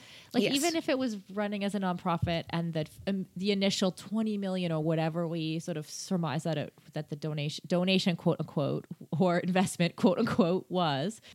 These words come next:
Speaker 1: there still needs to be a plan in place to make, to have a return on that to make money, even if the
Speaker 2: Yes.
Speaker 1: investor is not expecting anything back or is expecting very little,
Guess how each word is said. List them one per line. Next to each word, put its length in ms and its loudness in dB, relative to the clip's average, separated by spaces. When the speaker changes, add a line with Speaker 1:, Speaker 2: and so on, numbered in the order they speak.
Speaker 1:
there 140 0
still 260 -6
needs 180 -6
to 60 -6
be 100 -4
a 60 -2
plan 280 -4
in 80 -4
place 240 -6
to 160 -6
make, 260 -8
to 80 -4
have 220 -2
a 80 -2
return 340 -8
on 60 -6
that 160 -6
to 80 -8
make 200 -8
money, 340 -6
even 300 -2
if 180 -2
the 60 -4
Speaker 2:
Yes. 260 0
Speaker 1:
investor 840 -4
is 140 -4
not 140 -6
expecting 400 -8
anything 300 -8
back 340 -2
or 100 -2
is 120 -4
expecting 420 -8
very 180 -4
little, 380 -6